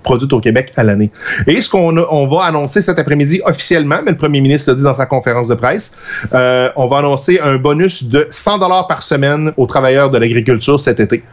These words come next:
Donc, pour essayer d'aller chercher le plus de gens possible. Good. Puis s'il y a une place que c'est facile de garder un deux mètres de distance un et l'autre, c'est à travailler dans un champ.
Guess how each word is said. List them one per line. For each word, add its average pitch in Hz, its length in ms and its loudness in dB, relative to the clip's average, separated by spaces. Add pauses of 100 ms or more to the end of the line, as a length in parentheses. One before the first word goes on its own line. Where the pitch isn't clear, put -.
(320)
Donc, 120 260 0 (580)
pour 131 200 2
essayer 127 240 0
d'aller 123 260 0
chercher 113 220 -2
le 120 100 2
plus 131 220 0
de 120 80 2
gens 113 120 2
possible. 147 460 -2 (520)
Good. 156 320 2 (220)
Puis - 100 -2
s'il - 80 0
y - 0 -
a 147 60 0
une - 40 -4
place 165 200 -2
que 143 80 0
c'est 139 120 0
facile 151 300 0
de 139 60 2
garder 127 240 0
un 131 80 0
deux 127 120 2
mètres 131 200 -2
de 123 80 2
distance 143 500 -4
un 135 80 2
et 120 100 0
l'autre, 160 280 2
c'est 175 180 2
à 160 80 2
travailler 131 220 0
dans 151 180 2
un 180 80 0
champ. 151 220 -2